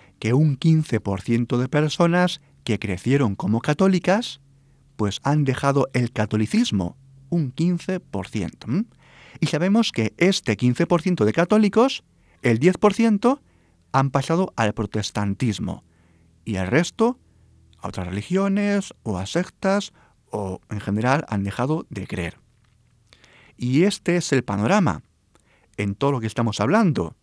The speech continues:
a fecha de dos mil catorce, en Centroamérica y Sudamérica, en diferentes encuestas y estudios que estamos manejando,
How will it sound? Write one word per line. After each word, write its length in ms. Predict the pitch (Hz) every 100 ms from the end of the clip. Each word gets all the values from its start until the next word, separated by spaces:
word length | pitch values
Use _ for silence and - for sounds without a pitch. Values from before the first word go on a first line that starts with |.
| _ _ _ -
a 160 | - -
fecha 360 | 117 127 143
de 80 | 113
dos 120 | 90
mil 220 | 117 135
catorce, 640 | 135 143 180 185 - 226 240 _ _
en 240 | - 95
Centroamérica 800 | 90 131 127 143 147 196 196 220 214
y 100 | -
Sudamérica, 680 | - 110 98 92 85 - - _ _ -
en 140 | 113
diferentes 560 | 110 110 135 156 139 -
encuestas 640 | 104 - 214 - 214 190 -
y 120 | 113
estudios 500 | 101 - 170 180 175
que 80 | 113
estamos 260 | 120 117
manejando, 580 | 101 107 113 196 196